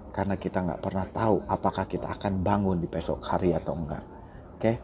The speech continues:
itu contoh hikmah buat saya. Papa nggak bangun lagi. Kebayang kalau saya bilang ke anak atau ke istri atau ke teman-teman, janji sesuatu, besok aja saya kerjainnya.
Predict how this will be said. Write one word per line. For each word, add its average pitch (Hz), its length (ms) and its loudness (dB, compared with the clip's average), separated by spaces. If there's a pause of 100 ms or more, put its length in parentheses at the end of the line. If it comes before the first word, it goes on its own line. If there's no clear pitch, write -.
(280)
itu 107 240 6
contoh 107 640 6
hikmah 110 400 2
buat 95 240 0
saya. 110 320 2 (640)
Papa 104 320 4
nggak 92 160 2
bangun 90 400 4
lagi. - 320 -4 (320)
Kebayang 117 560 6
kalau 107 240 4
saya 110 160 2
bilang 110 320 2 (240)
ke - 80 4
anak 117 480 8
atau 104 240 -2
ke 101 160 2
istri 127 160 6
atau 117 240 8
ke - 80 -6
teman-teman, 110 560 0
janji 107 400 4
sesuatu, 110 640 -2 (400)
besok 104 480 6
aja 107 160 6
saya 104 240 2
kerjainnya. 95 720 0